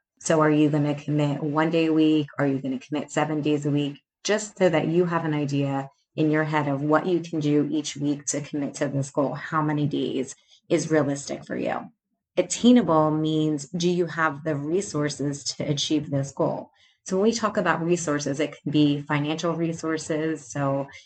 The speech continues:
if working out and going to a gym is something that is one of your goals, then do you have the money for a gym membership? And the other part of this, when it comes to resources, is also your time. Time is the most valuable resource, right? So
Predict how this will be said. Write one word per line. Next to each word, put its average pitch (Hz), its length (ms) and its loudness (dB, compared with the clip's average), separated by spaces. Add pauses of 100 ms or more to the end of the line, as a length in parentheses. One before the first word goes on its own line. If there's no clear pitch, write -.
(180)
if 147 320 2 (280)
working 160 480 0
out 175 360 2
and 156 100 0
going 151 280 0
to 151 180 -2
a 147 40 0
gym 151 380 -2
is 147 140 -6
something 147 360 0
that 143 300 2
is 147 400 -2
one 151 220 -2
of 143 100 -2
your 139 140 -4
goals, 170 520 0 (300)
then 156 320 2
do 156 140 0
you 156 140 2
have 156 280 0
the 156 60 0
money 147 260 0
for 147 160 -4
a 143 60 0
gym 147 180 -2
membership? 139 600 -4 (400)
And 165 280 2
the 170 120 2
other 214 160 2
part 160 240 -2
of 143 180 -2
this, 147 460 -4
when 147 160 -2
it - 100 -10
comes 156 440 -2
to 151 240 -2
resources, 151 800 -2
is 147 140 -8
also 175 300 -6
your 175 180 0
time. - 680 -6 (140)
Time 175 280 -2
is 165 160 -4
the 170 80 0
most 214 340 0
valuable 143 400 -2
resource, - 540 -6
right? 160 340 -2
So 160 260 0